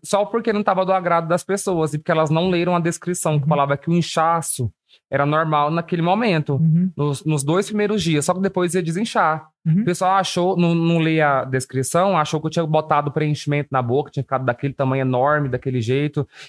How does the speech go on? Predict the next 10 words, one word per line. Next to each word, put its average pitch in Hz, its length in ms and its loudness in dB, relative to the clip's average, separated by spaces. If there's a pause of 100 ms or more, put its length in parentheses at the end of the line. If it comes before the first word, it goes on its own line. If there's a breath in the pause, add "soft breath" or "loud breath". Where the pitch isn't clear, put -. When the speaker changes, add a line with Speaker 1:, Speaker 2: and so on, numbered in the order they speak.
(120)
Speaker 1:
e 143 60 -6
não 151 100 0
era 151 120 2
nada 147 240 0
disso, 165 280 0
era 135 160 2
só 147 560 0
a 160 120 -2
pigmentação 156 720 -2
mesmo. 156 500 0